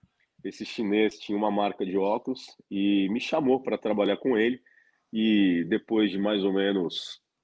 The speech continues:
seis meses após que eu estava trabalhando com ele, eu comecei a comprar os óculos coloridos dele e montei minha própria marca. Isso aos vinte e um anos de idade.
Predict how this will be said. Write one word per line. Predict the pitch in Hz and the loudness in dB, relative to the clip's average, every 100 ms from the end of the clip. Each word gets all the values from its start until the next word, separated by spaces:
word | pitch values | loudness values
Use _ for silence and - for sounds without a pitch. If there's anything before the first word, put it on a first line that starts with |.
| _ _ | _ _
seis | - 143 135 95 | 2 6 6 6
meses | 117 131 113 101 | 8 8 8 2
após | 98 - 117 120 123 | -2 0 2 4 2
que | - | -2
eu | 98 | -6
estava | - 107 | -2 -4
trabalhando | - 101 101 95 95 | -4 -4 -2 -2 -2
com | 98 | 0
ele, | 101 117 | 2 4
eu | 127 123 110 | 4 4 2
comecei | 123 117 - 120 | -2 -2 -2 -6
a | |
comprar | 120 101 110 110 | -4 -4 0 0
os | 95 | 4
óculos | 101 104 - - | 2 2 -4 -4
coloridos | 123 127 101 110 107 92 | 4 6 8 6 2 0
dele | 92 107 117 | 2 2 2
e | |
montei | 113 110 110 | -2 -2 -2
minha | 107 | -2
própria | - 113 110 95 | -2 -6 -2 -2
marca. | 87 80 _ _ _ _ _ | -2 -4 _ _ _ _ _
Isso | 98 - | -10 0
aos | 113 95 | 2 2
vinte | 101 120 - | 0 0 0
e | |
um | 110 | 0
anos | 113 104 | 2 0
de | |
idade. | 107 92 87 82 | 0 0 0 -2